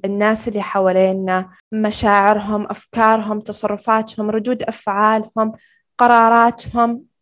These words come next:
بغض النظر عن مين هذول الناس. هم شركاء حياتنا، هم أطفالنا، آه، أهالينا، ال-، المدير حقنا، الموظفين اللي تحتي، كل هذول ما في فعليا تحكم عليهم وعلى تصرفاتهم وأفكارهم ومشاعرهم.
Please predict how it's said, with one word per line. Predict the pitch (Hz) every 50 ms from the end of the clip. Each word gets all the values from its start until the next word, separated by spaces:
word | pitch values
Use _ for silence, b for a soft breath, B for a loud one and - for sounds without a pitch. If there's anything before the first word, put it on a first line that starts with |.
| -
بغض | 233 226 240 294 339 339
النظر | 302 285 277 269 277 247
عن | 220 214 220
مين | 220 233 226 220
هذول | 208 202 196 202 190 175
الناس. | 170 170 170 170 165 165 170 - - - b b b b b _ -
هم | 226 220 208 196 180
شركاء | 180 - 202 190 185 190 214 -
حياتنا، | 175 - - - 180 185 208 240 233 - 285 285 294
هم | 285 233 202 196 185 175
أطفالنا، | - - - - - - - 226 226 240 254 262 262 262 262 269 277 269 - - - _ -
آه، |
أهالينا، | 185 180 170 - - - 165 165 190 185 185 190 208 247 254 262 262 254 254 254 254 - - -
ال-، | 190 190 180 185 - - - _ - -
المدير | 185 185 190 190 196 196 247 277 277 254
حقنا، | - - - 247 226 240 240 233 240 247 247 B B B B B
الموظفين | 277 277 277 285 285 285 - 285 - - 339 311 302
اللي | 285 269 262 262
تحتي، | - - 247 - - - - - 254 254 247 254 b b b b b _ _ _ _ _ _ -
كل | - 370 349
هذول | 320 339 339 339 339 339 339 311
ما | 294 302 311 349
في | 359 - 392 359 311 269
فعليا | - - _ - 240 226 247 254 277 294 294 302 302 - _ _
تحكم | - 254 - - - 302 - - - - 233 208 185
عليهم | 175 175 180 185 190 196 190 202 262 269
وعلى | 247 208 196 180
تصرفاتهم | 180 - - 202 190 185 _ - 202 214 214 - - 311 320
وأفكارهم | - 254 254 - - - - 294 285 285
ومشاعرهم. | 262 262 254 - 269 262 269 269 262 - - -